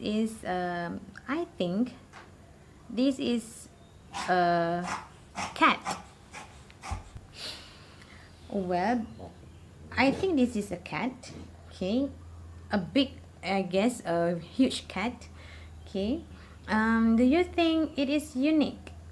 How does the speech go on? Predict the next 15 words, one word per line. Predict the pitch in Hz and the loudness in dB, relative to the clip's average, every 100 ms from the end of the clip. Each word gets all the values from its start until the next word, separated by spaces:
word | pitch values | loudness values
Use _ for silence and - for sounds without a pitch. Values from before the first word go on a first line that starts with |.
| - | -10
Why? | 185 190 254 208 - - - - - - - - - - | -4 2 4 4 0 -8 -14 -20 -20 -20 -20 -20 -14 -2
I | 226 262 | 2 2
think | 262 359 339 | 2 2 4
the | 277 | 4
cat | - 277 | 2 -2
is | 233 220 180 | -2 -4 -4
unique. | 180 185 175 262 - - - - - - - | -2 0 2 0 -2 -14 -18 -18 -16 -16 -10
Okay, | - 214 | 0 2
because | 214 202 - 262 269 269 254 - | 2 -2 -2 2 6 6 2 -2
it | - 226 | 0 4
is | 240 226 - - - | 4 2 -8 -14 -4
huge. | - 311 - - - - - - - - | 2 4 2 -4 -8 -10 -20 -20 -20 -20
Okay. | - 220 262 - - - - | -4 0 0 -2 -14 -16 -14
Besar. | - 185 190 - 262 | -4 -2 -2 2 4
Saya | 185 208 | 4 2